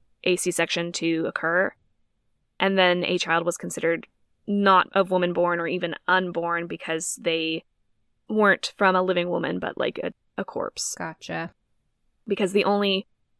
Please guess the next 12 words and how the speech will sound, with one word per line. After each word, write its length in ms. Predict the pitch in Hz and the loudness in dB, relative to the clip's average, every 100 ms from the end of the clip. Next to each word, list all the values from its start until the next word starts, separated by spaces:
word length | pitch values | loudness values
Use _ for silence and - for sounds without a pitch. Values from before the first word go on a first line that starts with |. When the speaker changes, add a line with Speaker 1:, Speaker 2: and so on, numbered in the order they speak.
| _ _ _ - | _ _ _ -4
Speaker 1:
way 680 | 202 202 185 180 175 180 - _ | 4 6 8 6 4 0 -8 _
that 300 | 185 180 175 - | 2 4 4 0
these 260 | 190 185 | -4 -4
could 100 | - | -2
have 80 | 175 | -2
been 160 | 180 175 | -2 -4
performed, 800 | - 185 - 185 175 175 170 175 - _ _ _ | -6 -12 -4 2 4 4 0 -4 -10 _ _ _
given 420 | - 180 175 170 175 | 0 2 2 -2 -2
early 200 | 180 180 | 2 4
modern 240 | 175 165 170 | 4 2 0
surgical 360 | 156 160 - | -4 -6 -2
methods, 640 | 170 170 160 165 175 - | 0 0 0 0 -2 -6